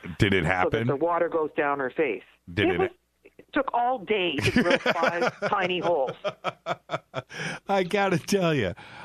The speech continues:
Speaker 1: I cut I had a, I had a wheelbarrow full of bricks, right? And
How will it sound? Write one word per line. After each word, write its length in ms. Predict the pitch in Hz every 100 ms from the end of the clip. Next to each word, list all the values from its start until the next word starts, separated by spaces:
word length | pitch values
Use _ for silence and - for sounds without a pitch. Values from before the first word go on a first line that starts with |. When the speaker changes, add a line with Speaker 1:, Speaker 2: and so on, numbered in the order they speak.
| -
Speaker 1:
I 200 | - 135
cut 500 | 143 - 156 135 123 - - - - -
I 160 | 127
had 220 | 143 139
a, 180 | 123 110 95 -
I 200 | 131 139
had 220 | 131 120
a 80 | 104
wheelbarrow 920 | 92 101 135 127 120 87 92 82 78
full 320 | 73 - 110 90
of 180 | 76
bricks, 560 | 65 98 82 - - - -
right? 360 | 90 92 107 -
And 160 | 104